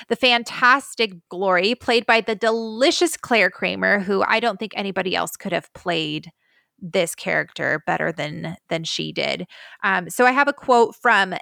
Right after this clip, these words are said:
Evan Katz's book, um, where he talks about her and he interviews her. Um, he says, "Claire Kramer, meanwhile a television newbie, had just finished filming Bring It On,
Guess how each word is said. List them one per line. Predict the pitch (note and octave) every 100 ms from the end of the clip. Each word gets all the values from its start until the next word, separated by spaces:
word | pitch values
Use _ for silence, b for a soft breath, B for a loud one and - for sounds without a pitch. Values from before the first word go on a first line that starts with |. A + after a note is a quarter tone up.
| -
Evan | G#3+ A#3
Katz's | A3+ A3+ G#3 - G#3+ E3+ -
book, | G3 F#3 C4 - - b b b
um, | F#3+ F#3+ F#3+
where | G#3
he | G3 G#3+ G3 F#3 E3 - -
talks | B3+ -
about | B3 A#3
her | A#3
and | G#3+
he | F#3+
interviews | - F3 F3+ D#3 D#3 -
her. | D#3 E3 G#3 B B _
Um, | F3+ F3+
he | G3+
says, | - F3 F3 F#3 A3+ A#3 - _ _ -
"Claire | D4+ F4
Kramer, | F#4+ C4 G#3 G#3 G#3
meanwhile | G#3+ A3 G#3 G3
a | G3+
television | - B3+ B3+ A#3 A3+
newbie, | F#3+ F#3+ G3+
had | G3+ G3+
just | - A#3 - -
finished | A#3 B3 -
filming | G#3 G#3 G#3
Bring | F#3+ D#3+ F#3+ B3+
It | D4+
On, | G#3+ B3+ C4+ G3+ G3